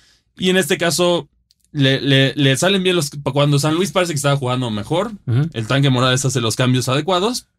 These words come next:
Speaker 1: para cuidar a sus jugadores de algo que ahorita vas a criticar con todo, porque sí, también la Liga M X muy mal.
Speaker 2: Sí, sí, sí.
Speaker 1: Y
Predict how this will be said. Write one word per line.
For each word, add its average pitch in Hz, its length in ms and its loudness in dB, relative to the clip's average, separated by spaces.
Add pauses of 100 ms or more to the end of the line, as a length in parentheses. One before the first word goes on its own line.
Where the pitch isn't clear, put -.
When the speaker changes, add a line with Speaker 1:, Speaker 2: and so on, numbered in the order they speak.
Speaker 1:
para 127 260 0
cuidar 143 340 2
a 220 40 0
sus 151 140 -2
jugadores 143 480 0
de 127 100 2
algo 156 260 2
que 123 80 -2
ahorita 127 240 0
vas 135 180 2
a 135 80 -4
criticar 110 440 0
con 110 200 -2
todo, 120 200 -2
porque 101 220 -8
sí, 127 180 0 (100)
también 131 460 2
la 110 120 -2
Liga 127 160 2
M 127 140 0
X 127 160 -4
muy 120 140 0
mal. 220 300 -2 (140)
Speaker 2:
Sí, 131 260 -4
sí, 139 180 -8
sí. - 60 -12 (400)
Speaker 1:
Y 226 380 0